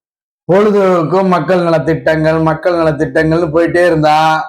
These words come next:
அவ்வளவுதான், கட்சி ஒளிஞ்சிரும். அதையும் நான் சொல்லிக்கிறேன். அப்பப்போ இதையும் கவனித்து இந்த மாதிரி ஆட்களையும் களை எடுக்க வேண்டும் அப்படின்றதையும் நான் இந்த இடத்துல சொல்லிக்கிறேன். அப்புறம் வந்து பாத்தீங்கன்னா, நேற்று முன்தினம் ஒரு வீடியோ போட்டிருந்தோம். அந்த வீடியோலயே நான் சொல்லியிருந்தேன்,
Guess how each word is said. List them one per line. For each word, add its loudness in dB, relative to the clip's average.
அவ்வளவுதான், 0
கட்சி -4
ஒளிஞ்சிரும். 0
அதையும் -2
நான் -4
சொல்லிக்கிறேன். -6
அப்பப்போ 0
இதையும் 0
கவனித்து -2
இந்த -2
மாதிரி 0
ஆட்களையும் -4
களை -2
எடுக்க -2
வேண்டும் -6
அப்படின்றதையும் -2
நான் -2
இந்த -8
இடத்துல -12
சொல்லிக்கிறேன். -2
அப்புறம் 0
வந்து 0
பாத்தீங்கன்னா, -2
நேற்று -2
முன்தினம் 0
ஒரு -2
வீடியோ 0
போட்டிருந்தோம். -6
அந்த -4
வீடியோலயே 0
நான் -2
சொல்லியிருந்தேன், 0